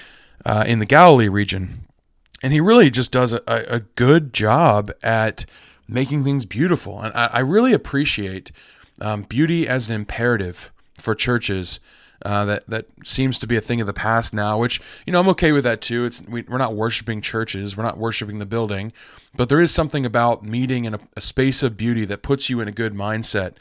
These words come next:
um, for awe and wonderment and, uh, worship. So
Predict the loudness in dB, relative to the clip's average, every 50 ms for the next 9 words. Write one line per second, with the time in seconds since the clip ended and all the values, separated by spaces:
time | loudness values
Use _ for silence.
0 | -20 -20 -20 -20 -20 _ _ _ -8 -4 -4 -2 -2 -4 -6 -8 -12 -14 -16 _
1 | -18 -20 -10 -4 0 2 2 2 2 0 -2 -6 _ _ _ _ _ _ _ -2
2 | 0 0 2 2 0 0 -2 -4 -4 -8 -10 -12 -10 -8 -6 -6 -6 -6 -6 -8
3 | -8 -8 -12 -12 -14 -14 -10 -8 -6 -6 -6 -8 -10 -12 -14 _ _ -20 _ -18
4 | -18 -16 -12 -10 -6 -6 -4 -4 -2 0 0 0 0 -2 -4 -6 -6 -4 0 0
5 | 2 0 0